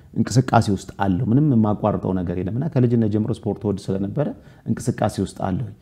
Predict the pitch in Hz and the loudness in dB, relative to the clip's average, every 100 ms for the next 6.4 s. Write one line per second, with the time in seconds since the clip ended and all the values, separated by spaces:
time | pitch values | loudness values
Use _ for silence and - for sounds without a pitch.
0 | - - 131 160 277 - - 120 - 170 | -6 4 6 6 2 -6 -4 -4 2 4
1 | 254 - - - - - - - - - | 4 0 -16 -20 -20 -20 -20 -20 -20 -6
2 | - 117 113 98 98 87 - - - 98 | 6 8 8 4 -4 -4 -8 -10 -4 0
3 | 123 214 277 110 101 95 - 101 104 90 | 2 2 2 0 0 0 2 2 0 -4
4 | 90 - - - 98 104 101 98 95 120 | -8 -6 -4 -2 0 0 2 2 4 4
5 | 95 - - - - 90 98 143 113 - | 4 0 -4 -6 -8 -4 -2 0 0 2
6 | 117 117 98 101 | 0 0 -2 0